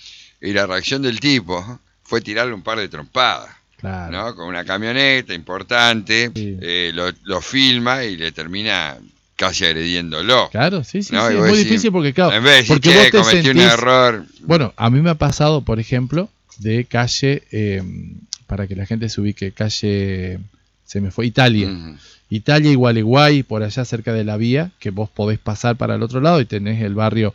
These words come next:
Speaker 1: Ujú.
Speaker 2: eh, eh, se me fue el nombre,
Speaker 1: Ujú.
Speaker 2: del otro lado ahí en calle Italia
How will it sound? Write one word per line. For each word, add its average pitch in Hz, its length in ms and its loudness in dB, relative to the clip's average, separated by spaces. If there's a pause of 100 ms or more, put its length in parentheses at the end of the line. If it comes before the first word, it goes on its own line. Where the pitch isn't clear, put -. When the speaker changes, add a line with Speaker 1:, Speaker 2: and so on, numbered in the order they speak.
(140)
Speaker 1:
Ujú. 92 280 -8
Speaker 2:
eh, 98 360 2 (220)
eh, 98 320 2 (1300)
se - 220 -8
me 95 100 -4
fue 101 180 -6
el 98 80 -4
nombre, 90 320 -10
Speaker 1:
Ujú. 95 260 -6
Speaker 2:
del 101 180 0
otro 117 260 2
lado 117 240 4
ahí 117 180 4
en 110 80 0
calle 117 300 -4
Italia 127 480 0